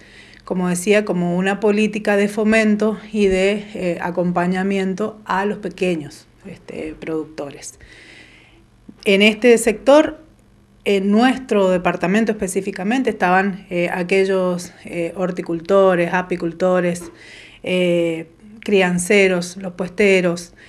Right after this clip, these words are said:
eh, alrededor de mil,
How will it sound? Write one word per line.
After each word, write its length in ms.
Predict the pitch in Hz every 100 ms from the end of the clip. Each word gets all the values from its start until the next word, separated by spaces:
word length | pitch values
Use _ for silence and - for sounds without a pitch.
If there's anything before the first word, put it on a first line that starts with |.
| - - 208
eh, 720 | 185 185 180 175 175 175 -
alrededor 540 | 185 185 196 196 233 233
de 120 | 214
mil, 440 | 220 254 233 -